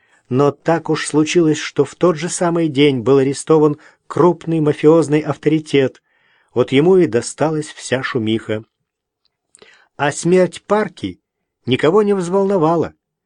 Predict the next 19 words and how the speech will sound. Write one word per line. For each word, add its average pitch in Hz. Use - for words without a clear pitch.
Они 139
назвали 160
это 170
преступлением, 196
предположительно 131
связанным 175
с -
наркотиками. 131
На 120
том 196
и 196
успокоились. 143
За 110
прошедшие 160
с -
тех 151
пор 170
два 127
дня 165